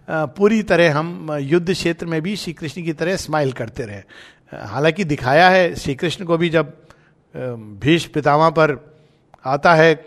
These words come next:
क्रोध कह लीजिए जो भी, या divine wrath, तो चक्का उठा के उनका वध करने खड़े हो जाते हैं। तो we have to understand how they work। तो एक psychologist की तरह इनको समझना है, लेकिन no justification, क्योंकि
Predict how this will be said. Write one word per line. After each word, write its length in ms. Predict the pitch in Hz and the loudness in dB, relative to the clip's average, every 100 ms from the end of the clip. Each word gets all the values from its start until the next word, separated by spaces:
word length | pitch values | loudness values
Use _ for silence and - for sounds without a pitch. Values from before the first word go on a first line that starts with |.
| - _ | -20 _
क्रोध 300 | - 160 180 | 0 2 2
कह 140 | - 165 | 4 2
लीजिए 360 | 165 170 175 | 4 0 0
जो 200 | 147 156 | 0 0
भी, 180 | 165 170 | 0 0
या 60 | 160 | 0
divine 420 | 147 147 165 160 | 2 2 2 2
wrath, 200 | 147 165 | 2 2
तो 260 | 165 170 165 | 0 -4 -2
चक्का 420 | - - - 233 | -2 -2 0 2
उठा 340 | 196 - 180 | 2 0 -2
के 320 | - - - | -2 -4 -8
उनका 400 | 226 - 208 180 - - - - | -10 -10 -2 -2 -2 -14 -18 -6
वध 240 | 135 165 | -2 -2
करने 300 | - 165 151 | -2 -4 -4
खड़े 220 | 147 139 143 | -4 -2 -2
हो 80 | |
जाते 320 | 135 123 127 143 | -2 -6 -10 -16
हैं। 80 | |
तो 160 | - 214 | -8 -2
we 200 | 202 233 | 4 4
have 100 | 247 | 4
to 160 | 320 202 | 2 2
understand 640 | 208 262 - 190 175 196 170 | 2 0 -2 -2 -2 -4 0
how 140 | 180 | 0
they 260 | 190 175 135 | 2 0 0
work। 180 | 170 - - _ _ _ _ | -2 -4 -12 _ _ _ _
तो 80 | - | -8
एक 120 | 151 | -6
psychologist 680 | - 151 151 165 170 196 185 | -2 -2 0 2 2 0 -4
की 120 | - | -6
तरह 200 | 151 147 | -6 -2
इनको 260 | 147 143 147 | -2 -4 -6
समझना 420 | - 131 131 131 | -6 -6 -6 -8
है, 100 | 196 | -8
लेकिन 380 | 240 175 190 151 | -8 -6 -6 -6
no 200 | 156 175 | -6 -4
justification, 760 | 151 143 160 131 139 127 160 147 | -4 -6 -8 -10 -8 -8 -10 -8
क्योंकि 340 | 147 165 165 | -6 -6 -8